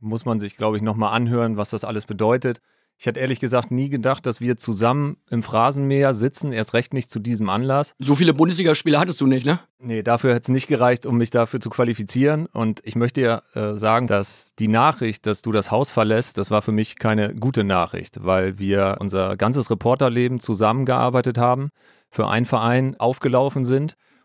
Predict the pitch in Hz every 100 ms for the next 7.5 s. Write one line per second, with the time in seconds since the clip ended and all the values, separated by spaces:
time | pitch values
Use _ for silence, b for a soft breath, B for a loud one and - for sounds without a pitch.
0 | - 110 107 101 104 104 135 143 123 127
1 | 131 - 120 113 135 147 - 143 135 120
2 | 113 104 113 131 120 120 110 113 107 107
3 | 123 - 113 104 107 113 98 90 85 -
4 | 80 98 101 - 113 107 107 101 104 107
5 | 107 107 101 101 101 107 127 - 123 110
6 | 107 107 104 107 117 120 107 104 101 110
7 | 98 - 117 165 -